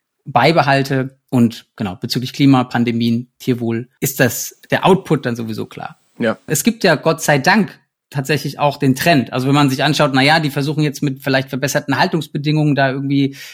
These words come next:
Speaker 1: Leute davon zu überzeugen, dass das doch eine gute Idee ist, Fleisch zu essen. Es gibt ja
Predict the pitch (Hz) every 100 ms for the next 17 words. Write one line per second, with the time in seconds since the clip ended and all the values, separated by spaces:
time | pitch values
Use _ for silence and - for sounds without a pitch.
0 | - - 131 139 139 - 147 139 135 135
1 | 147 147 147 135 135 127 185 - 180 151
2 | 165 160 160 147 151 151 147 - - -
3 | 139 160 - - 147 143 151 147 - _
4 | _ _ - - 202 190 160